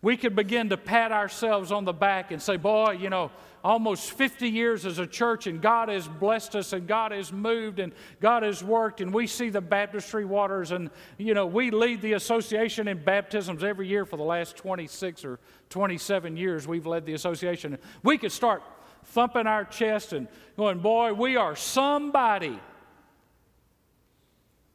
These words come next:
But if we fail to move forward,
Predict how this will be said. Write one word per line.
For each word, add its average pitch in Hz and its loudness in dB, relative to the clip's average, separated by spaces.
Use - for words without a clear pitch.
But 175 0
if 180 -4
we 196 0
fail 269 2
to 226 -4
move 196 0
forward, 147 -2